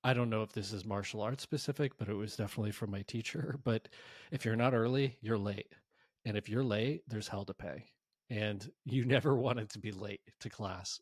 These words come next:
I, I think I was late maybe twice, and it sucked. There was a lot of extra push-ups. There was a lot of, uh, standing and waiting until the teacher acknowledges you to permit,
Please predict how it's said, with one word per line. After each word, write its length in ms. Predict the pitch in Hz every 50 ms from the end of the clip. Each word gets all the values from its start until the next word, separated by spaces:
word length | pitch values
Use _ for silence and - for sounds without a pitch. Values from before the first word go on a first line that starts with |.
| _ _
I, 140 | - 110 101 95 95 _ -
I 100 | 113 107 104 95 -
think 160 | - 101 113
I 60 | 104
was 220 | 104 104 92 98
late 180 | 101 101 101 -
maybe 260 | 101 104 101 95 101 101
twice, 540 | - - 107 95 101 58 - - - - - - -
and 200 | 110 101 98 - - -
it 200 | 147 123 - -
sucked. 460 | - - - 98 - - _ - - - _ - - - - - - - - _ -
There 120 | - 101 98
was 220 | 104 104 101 -
a 60 | 110
lot 260 | 110 104 101 101 101 107
of 100 | 104 110
extra 260 | 98 - - - 104
push-ups. 600 | - - 120 104 - - 104 101 104 - - -
There 140 | - 101 98
was 120 | 101 95
a 60 | 101
lot 280 | 95 98 101 98 101 98
of, 220 | 104 101 98 - - - - - - - - - - - _ _ -
uh, 160 | 113 101 98
standing 480 | - - - 117 110 107 101 104 101 101
and 100 | 98 98
waiting 420 | 98 101 101 101 101 101 98 87
until 280 | 107 101 - - 110 101
the 140 | 95 104 98
teacher 340 | - - 110 - 117 104
acknowledges 680 | 98 95 92 95 95 95 98 107 104 98 101 98 92 -
you 180 | 104 98 101 101 -
to 200 | - - 110 98 - _ _ _ _ -
permit, 300 | - 107 98 104 104 -